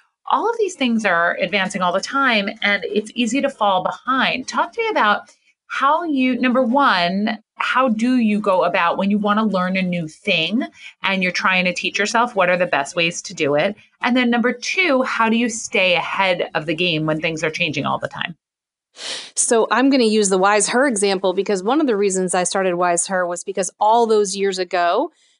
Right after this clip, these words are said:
Speaker 2: when the Wall Street melted down and I started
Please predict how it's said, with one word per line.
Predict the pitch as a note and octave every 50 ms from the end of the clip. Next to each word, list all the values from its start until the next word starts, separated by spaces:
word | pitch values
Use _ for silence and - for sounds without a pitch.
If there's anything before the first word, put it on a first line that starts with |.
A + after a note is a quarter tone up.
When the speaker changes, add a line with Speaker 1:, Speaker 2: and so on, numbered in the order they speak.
| _ _
Speaker 2:
when | A3 G#3+ G#3 G3 G3 G3 G3 F#3+ F#3 - -
the | - G#3
Wall | F#3+ F#3+ F#3+ G3
Street | G3 - - G#3 -
melted | G3 G3 F#3 F#3+ - G3+ A3
down | D4 C#4+ C#4+ C#4 C4 C4 B3+ A3+
and | G3 F#3
I | F3+ F3
started | E3+ - G3+ F#3+ F#3 F3+ F3 F#3 -